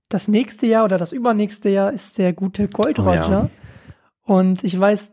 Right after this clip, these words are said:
Speaker 1: dass Nix ein Riesenfan ist und deswegen will ich so gar nicht um den heißen Brei rumreden. Was kannst du uns sagen zu seinem neuen Album?
Speaker 2: Ah, okay.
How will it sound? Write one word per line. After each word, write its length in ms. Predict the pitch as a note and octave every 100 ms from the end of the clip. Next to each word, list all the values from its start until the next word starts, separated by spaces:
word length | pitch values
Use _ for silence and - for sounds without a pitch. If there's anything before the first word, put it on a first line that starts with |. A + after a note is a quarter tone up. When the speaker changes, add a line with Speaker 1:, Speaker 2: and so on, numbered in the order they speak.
| _
Speaker 1:
dass 560 | - F#3+ F#3 - - -
Nix 440 | F#3 G3 F#3+ - -
ein 180 | F#3
Riesenfan 800 | F#3 G#3 A#3 G#3+ A3 - G3 F#3+
ist 180 | G3 G3
und 100 | F3+
deswegen 320 | F3+ G3+ F#3+
will 120 | G3
ich 160 | G3+ F3+
so 260 | F#3+ F3 - _
gar 200 | F#3+ G#3+
nicht 220 | A#3 G#3+
um 80 | G3+
den 300 | G3+ F#3+ F3+
heißen 260 | G3 G3 F#3
Brei 220 | G3 G3+
rumreden. 600 | G3 F#3 F#3 F#3 F#3+ F#3 _ _ _ _ _ _ _
Was 580 | F#3 F3+ G3 - - - -
kannst 400 | - F3 - -
du 160 | F#3+ G3
uns 220 | F3 -
sagen 380 | A3 F#3 F#3+ F3
zu 180 | - F3+
seinem 240 | F3+ E3+
neuen 400 | E3 E3+ E3+ E3+ - -
Album? 320 | F3 E3 D#3+
Speaker 2:
Ah, 240 | - - - - -
okay. 380 | A#2 G2+ F#2+